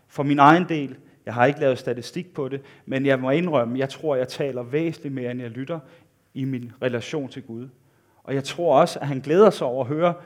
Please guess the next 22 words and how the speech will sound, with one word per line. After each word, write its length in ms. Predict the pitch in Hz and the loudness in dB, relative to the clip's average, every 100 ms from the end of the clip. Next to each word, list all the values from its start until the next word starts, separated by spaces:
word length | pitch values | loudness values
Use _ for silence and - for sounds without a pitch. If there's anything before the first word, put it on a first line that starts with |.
| - | -8
hvad 120 | 131 | -2
jeg 140 | 117 113 | 0 -2
siger, 340 | - 135 156 156 - _ _ | -10 -8 -8 -10 -18 _ _
men, 200 | 143 139 | -2 0
øh, 140 | 139 120 - - | 0 -2 -8 -4
jeg 100 | 156 | -4
tror, 260 | - 165 151 | -2 0 2
at 80 | 147 | 6
jeg 180 | 160 | 6
vil 120 | 175 175 | 6 0
få 160 | 165 | -4
meget 280 | 139 139 151 | 4 6 6
mere 200 | 156 151 | 6 2
ud 180 | 156 185 | 0 -4
af 300 | 147 120 113 - - | -2 -2 -6 -16 -18
at 80 | 117 | -12
bruge 200 | 123 127 | -8 -4
mere 260 | 135 160 | -2 -2
tid 240 | 165 165 151 | -2 -6 -8
på 140 | 151 | -8
at 60 | 127 | -8
lytte 300 | 123 135 | -8 -12